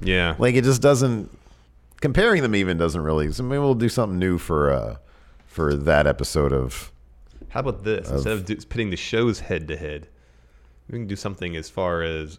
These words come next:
Speaker 1: like, who upped their stock in A E W. Who won Wednesday for A E W?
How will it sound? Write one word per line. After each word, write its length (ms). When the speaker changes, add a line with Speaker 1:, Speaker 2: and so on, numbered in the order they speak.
Speaker 1:
like, 240
who 320
upped 220
their 160
stock 560
in 120
A 80
E 180
W. 300
Who 200
won 680
Wednesday 480
for 200
A 40
E 260
W? 520